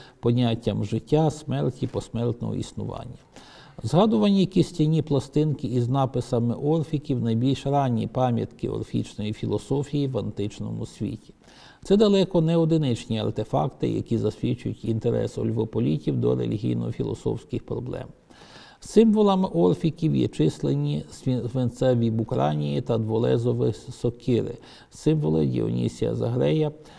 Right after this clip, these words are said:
в іпостасі умираючого та воскресаючого божества. У еліністичні часи ці виро-, ці вироби з ритуальною метою, м, клалися в, е, в насипи могил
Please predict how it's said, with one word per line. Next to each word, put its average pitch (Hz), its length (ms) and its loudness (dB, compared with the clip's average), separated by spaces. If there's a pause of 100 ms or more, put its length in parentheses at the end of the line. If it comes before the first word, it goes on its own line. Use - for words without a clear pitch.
(320)
в - 60 -2
іпостасі 120 640 -2
умираючого 131 880 0
та 110 140 -6
воскресаючого 107 960 -4
божества. - 640 -10 (920)
У 165 160 8
еліністичні 214 800 4
часи 180 640 4
ці 175 220 4
виро-, 160 400 6 (160)
ці 156 160 6
вироби 147 440 6
з 127 80 2
ритуальною 127 720 2
метою, 160 600 0 (400)
м, 117 520 0 (440)
клалися 151 580 4
в, 131 60 -2 (960)
е, 120 300 0
в 117 120 0
насипи 127 540 2
могил 127 480 2